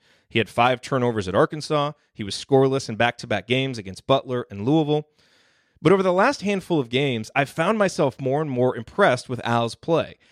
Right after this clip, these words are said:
And it's not just the numbers and his efficiency that are better. It's how he looks. He appears more aggressive. He seems more confident. He just strikes me as a guy who, now entering the second half of his sophomore season,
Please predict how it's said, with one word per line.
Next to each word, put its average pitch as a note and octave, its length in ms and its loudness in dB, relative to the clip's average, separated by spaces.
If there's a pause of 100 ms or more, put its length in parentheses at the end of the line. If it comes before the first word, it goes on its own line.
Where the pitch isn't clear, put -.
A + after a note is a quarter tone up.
(200)
And F3 120 0
it's F#3 140 -6
not C4 140 0
just G3+ 300 -2
the G3+ 80 2
numbers C#3+ 520 0
and B2+ 80 -8
his C3+ 160 -6
efficiency B2+ 640 -4
that F2+ 120 -10
are F#2 60 -8
better. F#2 340 -4 (380)
It's - 120 -8
how G#3 180 0
he F#3 160 -6
looks. B2 640 -2 (240)
He F3+ 140 -2
appears F#3 500 2
more D#3+ 220 2
aggressive. D3+ 460 -2
He C#3+ 120 -14
seems E3 480 -4
more D3+ 140 -2
confident. C#3 560 -6
He C3+ 100 -16
just A3 340 0 (400)
strikes F#3 500 0
me F#3 140 -4
as D3 140 -4
a C#3 40 -4
guy C#3 380 2
who, B2 260 -4
now D3 360 0
entering D#3+ 400 -2
the B2+ 60 -10
second - 400 -4
half C#3+ 260 -4
of B2 80 -12
his A#2+ 100 -4
sophomore C3 460 0
season, C#3+ 500 -2